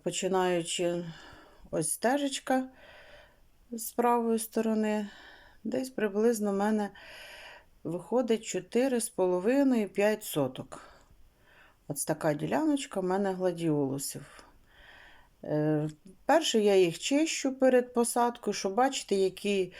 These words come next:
нагнивші я викидаю. Діточки всі теж обов'язково чищу.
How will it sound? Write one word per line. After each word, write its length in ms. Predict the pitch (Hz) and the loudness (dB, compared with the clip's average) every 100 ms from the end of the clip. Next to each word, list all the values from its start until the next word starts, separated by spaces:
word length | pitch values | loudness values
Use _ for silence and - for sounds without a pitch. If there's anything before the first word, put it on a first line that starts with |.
| - - - | -18 -16 -4
нагнивші 640 | 175 175 185 185 170 - | 0 0 2 2 0 0
я 120 | 165 160 | 2 4
викидаю. 840 | 151 151 175 285 320 285 254 233 | 2 -2 -2 2 2 2 2 0
Діточки 600 | 160 226 302 247 - - | -2 0 2 0 -2 -2
всі 300 | 226 - 240 | -2 0 0
теж 380 | 226 233 233 - | 2 0 0 0
обов'язково 760 | 196 208 202 - - 208 196 | -2 0 -2 -4 -2 0 0
чищу. 560 | 196 - 196 190 - | -2 -2 -2 -2 -6